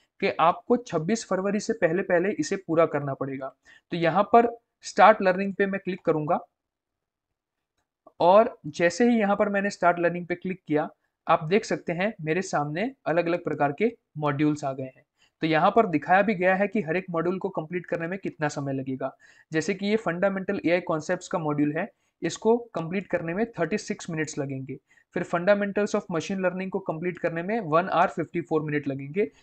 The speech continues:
तो इसी प्रकार से सारे जो मॉड्यूल्स हैं यहाँ पर दिए गए हैं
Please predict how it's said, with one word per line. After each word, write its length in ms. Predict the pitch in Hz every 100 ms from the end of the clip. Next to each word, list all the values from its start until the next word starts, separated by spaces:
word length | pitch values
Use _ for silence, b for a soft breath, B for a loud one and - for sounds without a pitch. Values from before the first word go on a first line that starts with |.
| b -
तो 60 | 190
इसी 240 | 185 277
प्रकार 340 | 269 190 196 196
से 180 | - 254 - _ _
सारे 440 | - 190 180 202 240
जो 160 | 190 220 233 156
मॉड्यूल्स 440 | 160 165 226 220
हैं 100 | 170 190
यहाँ 220 | 170 165
पर 200 | 202 220
दिए 260 | 160 165 175
गए 200 | 156 151
हैं 180 | 170